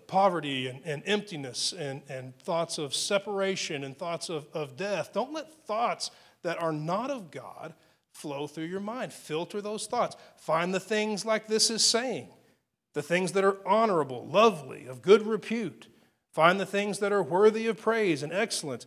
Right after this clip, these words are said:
It's basically a call to think about Jesus. Focus on those things, and the God of peace will be with you. I mean, it might sound like a really simple exercise, but if it, if it sounds like that, then that's all the more reason to put it to practice.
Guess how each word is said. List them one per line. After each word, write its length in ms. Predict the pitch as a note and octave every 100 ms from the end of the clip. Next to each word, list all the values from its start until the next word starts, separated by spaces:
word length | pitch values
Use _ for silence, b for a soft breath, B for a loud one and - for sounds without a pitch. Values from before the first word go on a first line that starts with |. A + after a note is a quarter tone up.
| B B
It's 200 | A3 A#3
basically 680 | D#3+ G#3+ D4 - F4+ D#4 D#4
a 80 | D4
call 580 | D4 F#3 C#3 C3 C#3 D3
to 180 | -
think 520 | D#3+ - A3+ C#4+ C#4+ - -
about 640 | F#3 C#3+ C3 B2 C#3+ - - _ -
Jesus. 760 | D#3+ A#3 C#3+ C3 - - - - b b
Focus 760 | - - A3 B3 B3 C#4 B3+ - -
on 320 | D3 C#3+ C3+
those 400 | B2 F#3 A3+ -
things, 540 | - - - _ - - _ _ _ _ _ _
and 160 | D3 D3+
the 60 | D3
God 320 | B2 B2+ E3
of 140 | F#3
peace 340 | - F#3+ - -
will 80 |
be 140 | C#3+ D#3+
with 280 | G3 G#3 -
you. 80 | - _ _ _ _ _ _ _ _ _ _ _ _ _ _ _ _ -
I 60 |
mean, 120 | G#3+ A3+
it 80 |
might 220 | A3+ C#4 B3+
sound 320 | C4 B3+ B3
like 180 | A3+ A3
a 80 |
really 260 | F#3+ G3+ F#3+
simple 460 | - G#3 G#3 F#3+ D#3
exercise, 800 | G#3 - A#3+ - C3+ C3 E3 E3
but 180 | F#3
if 200 | G3 G3
it, 160 | G3+ F#3
if 240 | G3+ F#3+
it 180 | G3 F#3
sounds 360 | - G3+ C#4+ G#3+
like 260 | D3+ C3+
that, 280 | - C#3+ E3+
then 160 | F3+ E3
that's 200 | E3+ E3
all 220 | F#3 G3
the 80 | F#3+
more 200 | F#3 F3+
reason 360 | F#3 F#3+ F#3
to 80 | F3
put 200 | E3 G3
it 80 | G3
to 80 | F#3
practice. 760 | - G#3+ A#3 - - - -